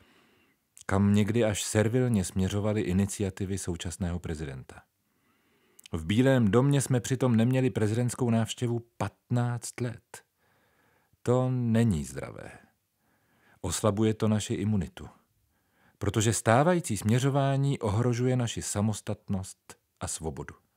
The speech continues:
Také naše společnost je rozdělena, a to nejen politicky. Rostou rozdíly mezi těmi, kdo žijí v hlavním městě a kdo jsou na venkově. Roste nedůvěra v to, že u nás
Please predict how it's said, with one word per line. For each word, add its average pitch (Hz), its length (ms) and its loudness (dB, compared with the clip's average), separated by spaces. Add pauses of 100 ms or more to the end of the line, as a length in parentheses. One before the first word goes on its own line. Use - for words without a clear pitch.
(840)
Také 127 360 2
naše 123 280 0
společnost - 920 -2
je 120 120 0
rozdělena, 107 560 -2
a - 140 -6
to 107 200 -2
nejen 104 300 2
politicky. - 680 -8 (640)
Rostou 107 360 4
rozdíly 113 520 2
mezi 107 280 2
těmi, 110 360 2
kdo 95 200 -2
žijí 98 200 -2
v 78 40 -8
hlavním 95 380 0
městě 98 520 -2 (600)
a 87 80 -2
kdo 95 140 2
jsou 107 240 0
na 95 100 4
venkově. 113 680 -2 (600)
Roste 98 400 2
nedůvěra 131 640 2
v - 100 -12
to, 117 240 -4
že 107 180 -4
u 85 160 -2
nás 110 580 -2